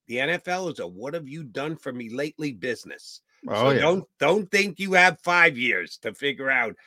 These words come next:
Speaker 1: how to make, uh, Drake May a great quarterback. You better be a little quicker than that. And
Speaker 2: By
Speaker 1: I
Speaker 2: the
Speaker 1: would
Speaker 2: way, the one piece of wisdom I got from Chip Kelly, I'm joking. Chip brought a lot of good things to the N F L. I don't think he gets enough credit, um,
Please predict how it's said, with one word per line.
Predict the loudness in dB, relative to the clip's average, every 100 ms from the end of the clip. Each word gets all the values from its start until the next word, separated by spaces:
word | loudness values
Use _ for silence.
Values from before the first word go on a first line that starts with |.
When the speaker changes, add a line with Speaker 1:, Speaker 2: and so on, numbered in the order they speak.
| _
Speaker 1:
how | -4 -2
to | 0
make, | 2 2 0 _ -10
uh, | -6 -2 -2 -4 -8
Drake | -4 -2 -2 -4
May | 0 2 2
a |
great | -2 -2 -2 -2
quarterback. | -2 -2 -2 -4 -6 -8 _ _ _ -16
You | -2
better | 0 2
be | 0 0
a |
little | 2 0 -2
quicker | -4 -4 -2 -2
than | -2 -2
that. | -4 -4 _ _ _ _ _ -12
And | 0
Speaker 2:
By | 6
Speaker 1:
I | 6
Speaker 2:
the |
Speaker 1:
would | 10
Speaker 2:
way, | 10 12
the | 8
one | 10 10 8 4
piece | 0 0 -2
of | -4 4
wisdom | 4 4 0 -4 -4 -6 _ -4
I | 0
got | 2 2 0
from | -4
Chip | -2 -4 -2
Kelly, | 0 0 0
I'm | -2 -2
joking. | -2 -2 -6 -16
Chip | -6 -4 -2
brought | -2 -2
a | -2
lot | -2 0 -2
of | -4
good | -8
things | -8 -10 -10 -10
to | -8
the | -8
N | -8
F | -10 -10
L. | -8 -10
I | -10
don't | -10 -10 -10
think | -12
he | -10
gets | -8 -8 -8
enough | -8 -8 -8
credit, | -4 -4 -4 -8 _ _
um, | -12 -10 -10